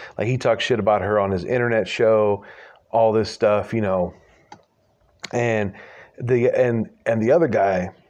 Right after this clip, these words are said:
the guy whose name I can never fucking pronounce or whatever, he just hires girls to fuck him all day. Like, that's what he does. Like, they work, like, twelve, fifteen hour days and they go back. So when, okay, so when he hires them, they have to live there on the compound.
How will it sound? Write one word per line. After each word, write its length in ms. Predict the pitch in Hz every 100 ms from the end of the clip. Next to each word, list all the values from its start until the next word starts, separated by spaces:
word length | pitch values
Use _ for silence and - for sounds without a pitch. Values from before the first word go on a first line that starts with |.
| _ _ - _
the 340 | 110 107 104 101
guy 240 | 104 107
whose 240 | 101 113
name 140 | 104 98
I 80 | 95
can 180 | 113
never 320 | 104 98 98 90
fucking 440 | 104 98 92 90
pronounce 440 | - 92 104 95
or 60 | 98
whatever, 380 | 95 98 98 90 - - - - _ _ _ _ _ -
he 200 | 170 180
just 200 | 131 127
hires 300 | 123 117 95
girls 260 | 113 107
to 80 | -
fuck 260 | - 120 110
him 80 |
all 140 | 101 92
day. 320 | 90 90 90 - -
Like, 160 | 104
that's 260 | 110 113 -
what 100 | 123
he 60 |
does. 220 | 104 110 101
Like, 180 | 95 - - -
they 100 | 113
work, 300 | 117 123 120
like, 240 | 113 92 92
twelve, 340 | - 117 110
fifteen 320 | 123 101 123
hour 220 | 110 104 104
days 340 | 110 110 101
and 120 | 101
they 80 | 104
go 120 | 107
back. 320 | 101 107 104 -
So 340 | - 127 117 - - - _
when, 260 | 131 131 - _ -
okay, 320 | 113 98 85
so 120 | -
when 120 | 123 131
he 60 |
hires 420 | 107 165 190 151
them, 140 | 113 107
they 80 | 110
have 120 | 104
to 60 |
live 260 | 101 120 110
there 180 | 107 104
on 80 | 92
the 80 |
compound. 540 | 92 117 104 92 80